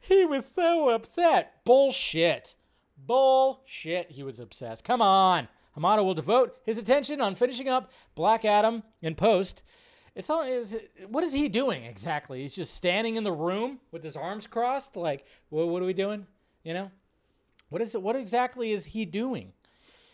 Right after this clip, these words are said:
Even though Hamada took, uh, shrapnel on the Snyder Cut, yes, he should, of, uh, Justice League by the way of social media barbs from, uh, Cyborg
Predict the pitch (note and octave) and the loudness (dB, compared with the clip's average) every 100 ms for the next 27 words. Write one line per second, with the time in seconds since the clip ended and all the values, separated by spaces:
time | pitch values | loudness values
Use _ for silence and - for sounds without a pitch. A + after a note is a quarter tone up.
0 | _ _ _ - C4 D4+ C4 A3+ A#3 A#3+ | _ _ _ -4 -2 4 6 6 6 6
1 | C4 C4+ C4 G#3+ - - _ - G#3 A3+ | 4 2 -4 -12 -18 -20 _ -2 0 2
2 | A3 G3+ F#3 F3 - G3 A#3+ - E3+ D#3+ | 2 2 4 2 0 0 0 0 -4 -4
3 | G3+ D#3 D3 - - G#3 C#4 A3 - D3 | -4 -4 -6 -8 -2 2 4 2 2 2
4 | E3 D3+ D3+ C#3+ - A#3 A3 G#3+ G#3+ _ | 2 -2 -6 -10 -4 -2 0 -4 -12 _
5 | _ D3+ D3+ C#3+ D3 C#3 C3+ B2 D#3+ D#3 | _ -4 -4 -2 -2 -2 -4 -4 -6 -6
6 | D#3 F3+ F#3 F#3 - - _ D3+ D#3 D3+ | -6 -6 -6 -10 -20 -20 _ -4 -2 0
7 | E3+ F3 D3+ - F#3 - D3+ F3 F3 D3+ | 0 0 -2 -4 -6 -4 -8 -4 -2 -2
8 | A#2+ E3 G3+ F#3+ E3 E3 D#3 D3+ C#3+ C#3 | 2 2 4 0 -4 -6 -6 -4 -4 -6
9 | - F3+ F#3 E3+ E3 | -2 -2 0 0 -2